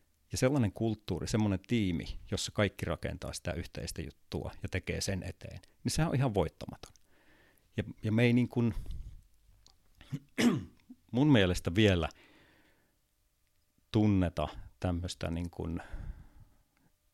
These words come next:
joukkoluovuuden olemusta kovinkaan hyvin. Ja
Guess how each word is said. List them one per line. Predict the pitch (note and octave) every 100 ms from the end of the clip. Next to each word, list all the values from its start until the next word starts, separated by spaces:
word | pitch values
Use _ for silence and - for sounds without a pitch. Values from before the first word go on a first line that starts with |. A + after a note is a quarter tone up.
| _ _ _ _ _ _
joukkoluovuuden | G2 G2 F2 - E2+ E2 E2 E2 A1+ D2 - _ _ _ _ _ _ _ _ _
olemusta | F#2 E2+ D#2 D#2 - - - - - _
kovinkaan | - E2+ E2+ E2 D#2 D2
hyvin. | F#2+ D#2+ C2 - - - -
Ja | F2+ E2